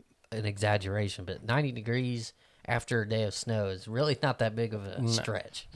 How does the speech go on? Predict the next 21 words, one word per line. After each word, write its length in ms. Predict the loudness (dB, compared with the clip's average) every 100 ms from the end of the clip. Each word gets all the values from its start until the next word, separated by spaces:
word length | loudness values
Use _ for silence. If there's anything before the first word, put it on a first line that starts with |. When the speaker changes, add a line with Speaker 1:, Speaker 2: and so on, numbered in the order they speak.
| -8
Speaker 2:
No, 200 | -4 -4 -6 -14
it's, 160 | -10 -2
it's, 320 | -2 -2 -8
it's 220 | -4 -2
happened. 420 | 4 4 4 -4 -14 _
Speaker 1:
Yeah. 180 | -4 -4 -8 -20 _ _ _ _ _ -8 -2
I've 120 | -2
seen 240 | 0 -2
it 140 | -2 -6 _
on 200 | 0 0
Christmas 460 | -2 -4 -2 -4 -6
Eve. 280 | -4 -4 -4
It's 80 | -8
supposed 220 | -4 -6
to 60 | -2
be 100 | -2
winter 580 | 0 0 0 -2 -4 -10 _ _
around 300 | -4 -2 -4
Christmas 340 | -6 -6 -6 -8
Eve 160 | -8
here. 300 | -6 -6 -6